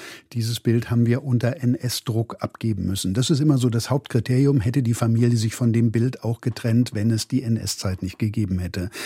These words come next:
Und die bayerischen Staatsgemäldesammlungen, in denen sich dieses, äh, Bild befindet, beziehungsweise nicht das Museum selbst, sondern in diesem Fall das Ministerium, dem es untergeordnet ist, sagt, „Nö,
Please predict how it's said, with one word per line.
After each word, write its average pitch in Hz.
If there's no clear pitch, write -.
Und 117
die 127
bayerischen 117
Staatsgemäldesammlungen, 131
in 139
denen 110
sich 113
dieses, 110
äh, 120
Bild 104
befindet, 117
beziehungsweise 113
nicht 120
das 107
Museum 110
selbst, 147
sondern 120
in 110
diesem 113
Fall 110
das 104
Ministerium, 107
dem 107
es 107
untergeordnet 104
ist, 123
sagt, -
„Nö, 143